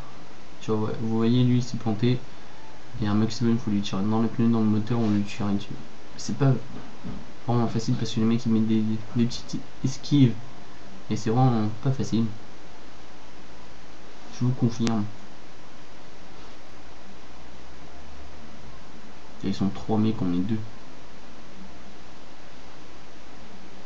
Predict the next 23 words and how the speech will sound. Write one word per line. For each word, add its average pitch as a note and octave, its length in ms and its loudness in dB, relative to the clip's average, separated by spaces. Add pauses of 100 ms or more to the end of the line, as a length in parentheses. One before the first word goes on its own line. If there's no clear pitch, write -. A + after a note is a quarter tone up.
(1600)
Oh, G3 500 8 (680)
oh, F#3 440 4
je E3+ 140 0
lui E3 80 4
ai E3+ 40 6
mis E3+ 180 4
une E3 140 4
balle D#3+ 260 2
dans D#3+ 100 2
la D#3+ 120 0
tête D#3 240 0
avant D#3 180 0
qu'il D#3 160 0
décolle. D#3 500 2 (420)
Euh, E3+ 440 2 (420)
<laughs> - 0 - (1400)
ah, G2+ 60 0
le G#2+ 60 6
mec, C3+ 200 10
il G#2+ 80 6
a F#2+ 80 2
rien A#2 120 4
compris. A2 300 4